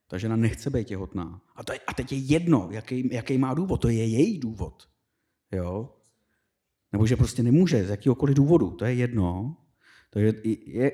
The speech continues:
je jaksi v Bibli už i ta myšlenka, že k tomu nemusí dojít, že, že se to dá vyřešit. Teď to říkám hnusným způs-, způsobem vyřešit, jo, ale, eh, a otázkou teda v tom případě je,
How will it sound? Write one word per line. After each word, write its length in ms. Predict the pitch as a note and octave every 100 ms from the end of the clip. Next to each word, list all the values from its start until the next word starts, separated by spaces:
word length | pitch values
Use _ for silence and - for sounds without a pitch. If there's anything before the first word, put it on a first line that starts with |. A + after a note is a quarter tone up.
| C3
je 200 | C#3 E3
jaksi 340 | F3+ - F#3
v 20 |
Bibli 280 | D3 D3 E3+
už 300 | D3+ - -
i 60 | C#3
ta 100 | D3+
myšlenka, 420 | B2 - C3+ C3
že 120 | C3+
k 100 | C3
tomu 220 | - C3+
nemusí 360 | C3 B2 A#2 C3+
dojít, 360 | A#2 G#2+ F2+ F#2
že, 140 | F#2+ -
že 160 | F#2+ G2
se 160 | -
to 80 | A#2
dá 120 | A#2+
vyřešit. 520 | G#2 F#2+ G2+ - - _ _ _ _ _ _ _ _ _ _ - -
Teď 140 | - G2
to 80 | G2+
říkám 260 | G2 F#2+
hnusným 340 | G2 F#2 G#2 G2
způs-, 440 | - G#2 - -
způsobem 520 | - - - A2 B2
vyřešit, 560 | A2+ A#2 - C3+ C3+ B2
jo, 240 | A2 A2+
ale, 340 | A2 A2 A2 G#2+ - - - - - _ _ _ _ _ - G#2
eh, 720 | G#2 G#2 G#2 G#2 G#2 G#2 G#2 - - _ -
a 420 | A#2+ A2 G#2+ -
otázkou 460 | G#2+ C#3 C#3+ - D#3+
teda 140 | D#3+
v 40 | D3+
tom 120 | C3+
případě 320 | D#3+ F#3 E3
je, 340 | F#2 F#2 G#2